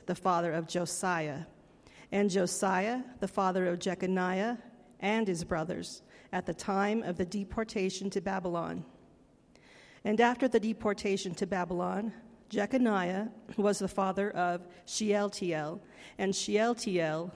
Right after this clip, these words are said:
the father of Zerubbabel, and Zerubbabel the, the father of Abiud,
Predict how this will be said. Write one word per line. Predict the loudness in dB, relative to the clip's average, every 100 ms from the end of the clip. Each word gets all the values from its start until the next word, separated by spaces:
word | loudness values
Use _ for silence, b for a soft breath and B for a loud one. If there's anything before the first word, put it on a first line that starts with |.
| -6
the |
father | 0 2 2 0 0
of | -2
Zerubbabel, | 2 4 4 2 0 0 -2 -6 -10 -18 B B 0
and | 0
Zerubbabel | 2 4 4 4 2 2 2 0 -6 -10 -2
the, | -2 -2 -4
the | -2
father | 4 4 6 4
of | 2 0 0
Abiud, | 0 2 2 4 2 0 -4